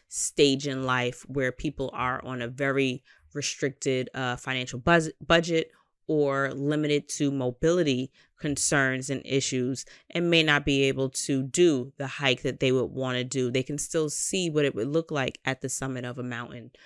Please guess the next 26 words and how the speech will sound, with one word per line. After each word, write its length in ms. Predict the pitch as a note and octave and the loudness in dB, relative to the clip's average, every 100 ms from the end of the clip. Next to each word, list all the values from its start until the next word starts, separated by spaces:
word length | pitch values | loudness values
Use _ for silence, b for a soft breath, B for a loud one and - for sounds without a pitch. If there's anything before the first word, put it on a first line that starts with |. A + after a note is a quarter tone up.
| B B _ | B B _
or, 540 | D3 C3+ C3 B2+ - - | -2 0 0 0 -2 -4
um, 300 | C3 A#2+ - | -6 -6 -4
on 200 | C3+ B2+ | -2 -2
a 40 | |
volcano 640 | B2 B2 - C#3+ C3 B2 | 0 -2 -2 -4 -2 -4
tour 500 | A#2+ - B2+ A#2+ B2 - | -6 -4 -2 0 -2 -6
or 240 | B2 B2+ | -6 -6
just 260 | B2+ F#3 - | -6 -8 -8
a 60 | A#3 | -8
hike 300 | G3 G#3+ G3 | -6 -6 -2
anywhere. 520 | F3+ G#3+ E3 B2 F#2+ | -2 0 0 -2 -2
You 160 | B2+ D#3 | -4 -2
know 80 | D#3+ | -2
what 20 | |
I 40 | |
mean? 180 | E3+ F3+ | -2 0
They're 140 | D#3+ - | 0 2
able 320 | D3+ C#3 C#3+ | 2 2 -2
to 320 | - C#3+ C3 | -4 -4 -4
see 520 | - - D#4 G3 F3 b b b b - | -4 4 4 6 2 b b b b -10
what 580 | D#3+ D#3 C#3+ - - - - | -2 0 0 -2 -6 -8 -8
they 540 | D3+ D3+ C#3+ C3+ C3 | -4 2 4 4 2
may 220 | A#2+ C#3 | 0 -2
have 260 | C#3+ B2+ C3 | -2 -8 -8
ex-, 240 | - - - - | -8 -10 -10 -2
enjoyed 640 | C#3+ C3+ C3 A#2+ B2+ - | -2 2 4 4 4 -2